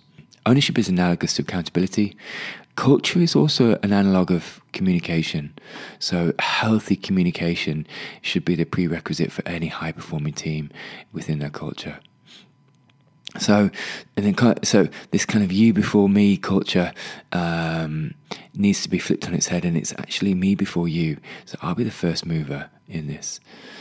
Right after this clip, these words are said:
Um, and then looking at this ostentatious listening. So,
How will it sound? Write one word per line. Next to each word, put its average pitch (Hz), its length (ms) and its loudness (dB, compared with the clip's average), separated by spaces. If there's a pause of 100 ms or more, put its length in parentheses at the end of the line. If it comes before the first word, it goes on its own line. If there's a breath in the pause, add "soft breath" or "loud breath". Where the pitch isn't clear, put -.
(300 loud breath)
Um, - 500 -10
and 92 200 0
then 101 360 4
looking 117 480 2
at - 460 0
this - 240 0
ostentatious 87 840 -2
listening. 80 420 -4
So, 82 140 -2